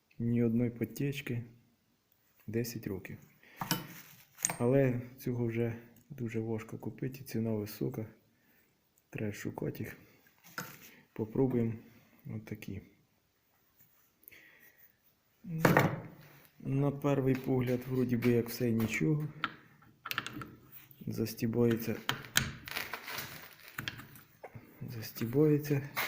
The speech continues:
Шат трошки є, ну це нормально. От. Є в мене агроімпульс. Це теж вроді би як українське, це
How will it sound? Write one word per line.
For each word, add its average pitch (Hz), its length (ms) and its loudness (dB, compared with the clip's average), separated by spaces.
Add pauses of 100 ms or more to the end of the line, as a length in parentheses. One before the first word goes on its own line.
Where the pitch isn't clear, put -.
(1600)
Шат - 340 -6
трошки - 420 -4
є, 143 220 2 (100)
ну 110 100 0
це 113 140 -2
нормально. 131 580 2 (2250)
От. 104 360 -8 (420)
Є 123 220 2
в 123 200 -4
мене 117 300 0
агроімпульс. 117 720 0 (1200)
Це - 160 -8
теж 123 300 -4
вроді 113 320 -4
би 113 140 0
як 110 140 0
українське, 123 600 -2
це 123 320 -4